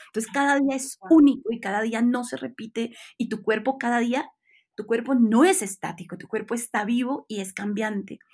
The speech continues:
Speaker 1: Así tu ciclo. Pero cuando estamos en la perimenopausia, bajan estrógenos, bajan progesteronas, empiezan a subir la folícula y la luteinizante, que son las hormonas de la sabiduría, de la memoria y de la valentía.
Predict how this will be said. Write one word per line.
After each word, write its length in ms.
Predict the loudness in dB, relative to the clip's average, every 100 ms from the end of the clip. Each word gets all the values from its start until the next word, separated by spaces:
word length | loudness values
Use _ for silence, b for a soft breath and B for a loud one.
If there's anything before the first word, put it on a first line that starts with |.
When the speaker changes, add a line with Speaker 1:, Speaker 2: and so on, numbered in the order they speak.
| b b b
Speaker 1:
Así 340 | -6 -2 -2 -2
tu 120 | -4
ciclo. 480 | -2 -4 -4 -10 -12 b b b _
Pero 460 | 0 2 0 -2 -8 -8
cuando 280 | -4 -2
estamos 460 | -2 0 0 2 0
en 100 | 0
la 100 | 0
perimenopausia, 680 | -2 -4 -4 -4 -4 -4 -4
bajan 320 | -2 -2 -2
estrógenos, 520 | -2 -2 -4 -4 -4
bajan 260 | -2 -2 -2
progesteronas, 720 | -2 -6 -4 -4 -2 -4 -6 -10 B B B
empiezan 480 | -6 0 0 2 0
a 60 |
subir 280 | 0 -2 -2
la 120 | -4
folícula 440 | -2 -4 -4 -2 -2
y 60 |
la 80 | -2
luteinizante, 760 | -4 -6 -8 -8 -6 -6 -6 -8
que 80 | -10
son 180 | -8
las 140 | -8 -6
hormonas 380 | -4 -2 -2 -2
de 80 |
la 120 | -4 -6
sabiduría, 680 | -8 -8 -8 -6 -4 -6 -10 b b -6
de 140 | -4
la 100 | -2
memoria 540 | -2 2 4 4 2 0
y 60 |
de 100 | 0
la 120 | 0
valentía. 600 | 0 0 -2 -4 -4 -4